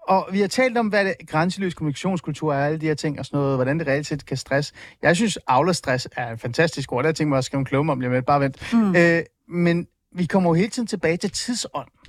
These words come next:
Speaker 1: Vi kommer hele tiden tilbage til, at det skete på grund af noget med pisa,
Speaker 2: Mm.
Speaker 1: og så fik vi nogle, nogle værdier sat i hovedet på os, men også bare generelt. Jeg synes jo, den her konkurrencestat, øh, også har overtaget vores forståelse af, hvad vores børn og vi selv skal, ikke?
Speaker 2: Mm.
Speaker 1: Øh,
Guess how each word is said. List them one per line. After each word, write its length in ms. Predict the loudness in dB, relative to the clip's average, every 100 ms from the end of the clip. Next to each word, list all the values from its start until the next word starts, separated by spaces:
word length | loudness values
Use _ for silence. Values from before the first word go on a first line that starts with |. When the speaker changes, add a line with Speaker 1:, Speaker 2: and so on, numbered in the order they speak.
| -20 _ _ -12
Speaker 1:
Vi 60 |
kommer 180 | -2 0
hele 100 | 0
tiden 120 | 0
tilbage 420 | -4 2 2 4 0
til, 180 | 0
at 120 | -2 -2
det 80 |
skete 400 | -6 -4 -4 -2
på 100 | -4
grund 200 | -2 -2
af 60 | 0
noget 160 | 0 -2
med 100 | -4
pisa, 520 | 0 0 2 0 -2 -2
Speaker 2:
Mm. 280 | 0 2 0
Speaker 1:
og 60 |
så 120 | 0 2
fik 240 | 0 0
vi 60 | 2
nogle, 300 | 4 2 -2 -8 -8
nogle 200 | 0 2
værdier 440 | 2 2 -2 2 2
sat 260 | 2 0
i 40 | 2
hovedet 260 | 2 2
på 180 | 2 0
os, 140 | 0 0
men 140 | 0
også 220 | 0 0
bare 180 | 0 -2
generelt. 460 | 0 -2 2 0 0 -2
Jeg 120 | -2
synes 220 | -2 -4
jo, 60 | -4
den 160 | -2
her 60 | -2
konkurrencestat, 1120 | 0 -2 -2 -2 0 0 -2 -4 -4 -4 -6 -16 -20 -20 -16 0
øh, 200 | 2 2
også 240 | 2 0 0
har 60 |
overtaget 640 | 0 2 2 0 0 0
vores 180 | 0 -4
forståelse 520 | -4 -2 0 0 -2
af, 80 | -2
hvad 120 | 0
vores 200 | -2 -4
børn 340 | 0 2 2 0
og 100 | -2
vi 80 | -2
selv 240 | -2 -4
skal, 320 | -2 -2 0
ikke? 140 | 0 -2 -4
Speaker 2:
Mm. 340 | -2 -2 -4 0
Speaker 1:
Øh, 140 | 2